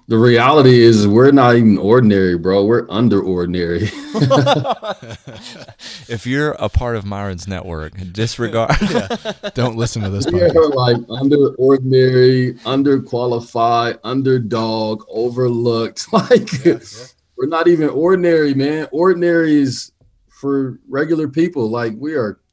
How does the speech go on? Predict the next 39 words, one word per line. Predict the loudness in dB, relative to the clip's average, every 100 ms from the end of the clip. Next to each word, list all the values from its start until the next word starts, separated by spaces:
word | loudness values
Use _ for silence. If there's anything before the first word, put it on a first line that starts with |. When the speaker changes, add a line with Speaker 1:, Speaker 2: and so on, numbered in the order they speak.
| _ _ _ _ -16
Speaker 1:
jacked | -6 -6 -6 -6
up. | -6 -6 -8 -10
<laughs> | -4
Like, | -2 0 0
Speaker 3:
Yeah. | 0 2 0 0 -16 -20 _ -18 -12
Speaker 1:
you | -2 0
know | 2
what | 2
I | 4
mean? | 2 0
Speaker 3:
Yeah. | -8 -18 -8
Speaker 2:
Man, | -4 -2 -2
I'm | -6 -4
sorry | -2 -2 -4 -8
to | -8
cut | -6 -8
you | -6 -4
off, | -6 -6
but | -8 -6
that | -6
is, | -6 -10 -12
that's | -8 -6 -8
really | -6 -2 -2
standing | -4 -8 -8 -6
out | -8 -10 -12
to | -12
me | -10 -10
as | -12
profound, | -12 -12 -12 -12 -14 -16
that, | -14
like, | -14 -12
at | -14
some | -10 -10 -10
level, | -10 -10 -12 -16 -18 _ _ -18
Speaker 3:
Yeah. | -18 -18 -10
Speaker 2:
a | -8
lot | -6 -6 -6 -8
of | -8
people | -12 -10 -12 -14